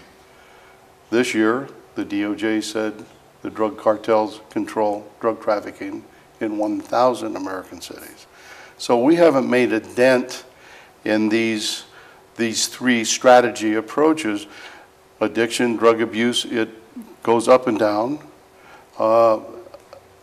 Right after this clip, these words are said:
the, um, flow of drugs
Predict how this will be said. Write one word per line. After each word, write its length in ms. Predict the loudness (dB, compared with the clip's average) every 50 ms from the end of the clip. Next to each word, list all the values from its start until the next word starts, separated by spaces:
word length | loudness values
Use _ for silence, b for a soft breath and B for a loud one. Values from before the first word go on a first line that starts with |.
| _ _ _ -20 -20 -16 -6
the, 520 | -2 0 0 2 2 0 0 -2 -4 -6 -6 -4
um, 640 | 0 2 2 2 2 2 0 -4 -6 -8 -12 -16 -20 -20 -20 _
flow 320 | -12 -2 4 4 4 4
of 120 | 4 2 4
drugs 480 | 6 6 6 6 4 -2 -8 -14 -16